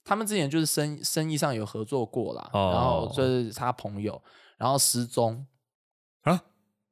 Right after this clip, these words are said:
Speaker 1: 就失踪。嘿，然后家人全部都找不到他。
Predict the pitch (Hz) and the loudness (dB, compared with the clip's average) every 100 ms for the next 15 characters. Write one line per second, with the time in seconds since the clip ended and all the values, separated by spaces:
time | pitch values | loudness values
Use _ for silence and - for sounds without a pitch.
0 | _ 151 - 123 123 - 110 104 120 _ | _ 0 2 2 0 2 0 0 -10 _
1 | _ _ _ _ _ - 113 104 117 156 | _ _ _ _ _ 0 0 2 4 4
2 | 127 - - 151 143 117 - 110 120 120 | 4 0 0 2 2 0 -2 -4 -2 -2
3 | - - - 117 101 - 90 | -2 -6 -4 -4 -4 -10 -16